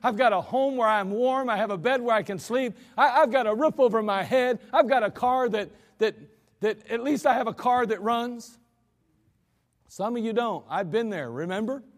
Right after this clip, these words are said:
Isn't it nice when you got one that runs? My point being is, is there are things that are easy to be thankful for,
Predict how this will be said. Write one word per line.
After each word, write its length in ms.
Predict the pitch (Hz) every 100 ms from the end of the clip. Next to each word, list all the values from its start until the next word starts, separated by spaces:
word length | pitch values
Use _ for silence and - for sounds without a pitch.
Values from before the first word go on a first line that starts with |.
| _ _ _ _ _ _ _ _ _ _ _
Isn't 180 | - 240
it 80 | 240
nice 320 | 220 240 -
when 140 | 233 220
you 80 |
got 240 | 202 240 220
one 140 | 247
that 120 | 220
runs? 560 | 190 220 247 302 285 - _ _ _ _ _ _ _ _ _ _ _ _ _ _ _ _ _ _ -
My 100 | 220
point 300 | 196 302 311
being 200 | 277 262
is, 140 | 247
is 140 | 220 185
there 120 | 247
are 60 | 208
things 300 | 269 285 220
that 100 | 226
are 120 | 220
easy 520 | 240 294 294 226 254
to 80 | 240
be 160 | 220 220
thankful 500 | 220 240 285 - 233
for, 320 | - 214 190